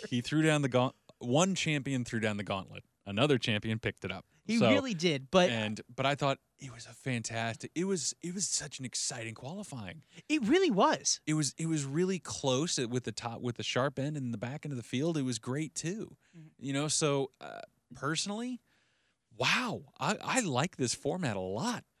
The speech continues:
Speaker 2: I quite like the format as well, and I think this is, uh, tie it into our Formula One listeners. If, uh, this is why I'm more okay with Formula One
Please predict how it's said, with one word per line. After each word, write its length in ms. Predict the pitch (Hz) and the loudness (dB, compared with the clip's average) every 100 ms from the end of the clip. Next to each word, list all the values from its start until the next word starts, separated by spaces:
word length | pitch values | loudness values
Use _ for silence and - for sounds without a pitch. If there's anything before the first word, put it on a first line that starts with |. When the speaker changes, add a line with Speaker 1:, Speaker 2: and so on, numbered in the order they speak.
| _ - | _ 2
Speaker 2:
I 240 | 190 233 - | 6 6 4
quite 380 | - 185 185 | 0 2 4
like 220 | 175 170 - | 2 -2 -2
the 80 | |
format 540 | 147 170 160 156 143 - | -6 -2 0 2 0 -2
as 260 | 143 135 | -2 0
well, 340 | 135 143 147 143 | 0 2 2 0
and 200 | 135 131 | -2 -4
I 60 | 135 | -4
think 240 | - 175 | -4 -4
this 180 | 175 165 | 0 2
is, 200 | 165 - 156 | 4 2 0
uh, 60 | 165 _ _ _ | -12 _ _ _
tie 240 | - 185 | 2 4
it 100 | 185 | 6
into 160 | 180 165 | 4 2
our 80 | 135 | 0
Formula 320 | - 156 131 | 0 0 0
One 200 | 131 143 | 0 -2
listeners. 460 | 127 - 123 113 - | -2 -2 -2 -2 -2
If, 200 | 147 131 | -2 0
uh, 240 | 143 120 - - _ _ _ _ | 0 0 -4 -14 _ _ _ _
this 260 | 151 208 240 | 0 4 4
is 140 | 247 | 4
why 320 | 160 180 185 190 | 4 6 8 6
I'm 120 | 165 | 4
more 300 | 156 151 170 | 4 4 4
okay 340 | 151 147 151 | 2 2 0
with 160 | 165 147 | 0 0
Formula 340 | - 147 143 | -2 -2 -2
One 400 | 135 131 131 139 | -2 -2 -2 -2